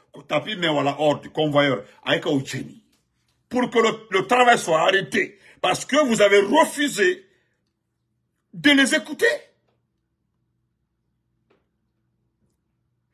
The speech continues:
C'est le, c'est leur village. Et puis, ils sont,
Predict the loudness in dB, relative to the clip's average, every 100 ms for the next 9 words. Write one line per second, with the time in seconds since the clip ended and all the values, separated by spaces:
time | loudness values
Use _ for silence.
0 | _ _ -10 -6 -4 -4 0 2 2 0
1 | -2 0 2 2 0 -20 -2 -2 4 4
2 | 4 0 _ _ _ _ _ _ _ _
3 | _ _ _ _ _ -20 -20 _ 4 4
4 | 4 4 4 0 -8